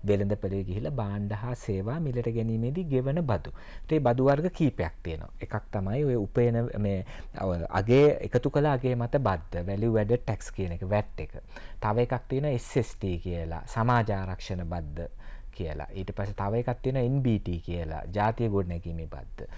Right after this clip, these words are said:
ඔයිට අමතර සාමාන්‍ය ආනයනික අමුද්‍රව්‍ය වලින් හදන දේවල් නම්, අ, සෙස් බදු, වරාය හා ගුවන් තොටුපළ බදු, තීරු බදු, විවිධ බදු වර්ග එකතු වෙනවා. එතකොට මේ හැම එකක්ම එකතු වෙලා තමයි අන්තිමට අපිට භාණ්ඩය අතට හම්බ වෙන්නේ. භාණ්ඩෙ මෙන්න අපි උදාහරණයක් විදියට,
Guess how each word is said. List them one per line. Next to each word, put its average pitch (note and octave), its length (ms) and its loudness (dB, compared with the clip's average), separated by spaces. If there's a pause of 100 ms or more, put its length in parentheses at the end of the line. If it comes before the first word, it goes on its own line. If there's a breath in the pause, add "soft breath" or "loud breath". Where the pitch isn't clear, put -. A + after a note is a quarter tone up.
(160 loud breath)
ඔයිට G#2+ 260 0
අමතර G2+ 440 -2
සාමාන්‍ය G2 540 -2 (160)
ආනයනික A2+ 600 0
අමුද්‍රව්‍ය A2 420 0
වලින් A2 240 2
හදන G#2 380 0
දේවල් G#2 360 2
නම්, G#2 220 -2 (420 loud breath)
අ, F#2 140 -4 (360)
සෙස් G2 380 -2
බදු, G2 320 -2 (100)
වරාය F#2+ 380 -2
හා G2 220 -2
ගුවන් F#2+ 300 -2
තොටුපළ F#2+ 420 -6
බදු, F#2+ 420 -4
තීරු G2 380 -2
බදු, F#2 280 -4
විවිධ A2+ 320 0
බදු A#2 240 2
වර්ග B2 240 4 (300)
එකතු - 260 -2
වෙනවා. C#2+ 220 -6 (300 loud breath)
එතකොට B2+ 380 -2
මේ A#2+ 220 2
හැම A2+ 300 0
එකක්ම D3+ 460 2
එකතු C#3+ 160 -2
වෙලා C#3 240 2
තමයි C#3+ 260 -2
අන්තිමට C#3+ 340 -2
අපිට D3+ 300 0
භාණ්ඩය C3+ 480 2
අතට D3+ 280 -2
හම්බ C#3+ 180 0
වෙන්නේ. G2 180 0
භාණ්ඩෙ G#2 340 -2
මෙන්න A2 160 -2
අපි F2 180 -4
උදාහරණයක් F2+ 480 -4
විදියට, G2 300 0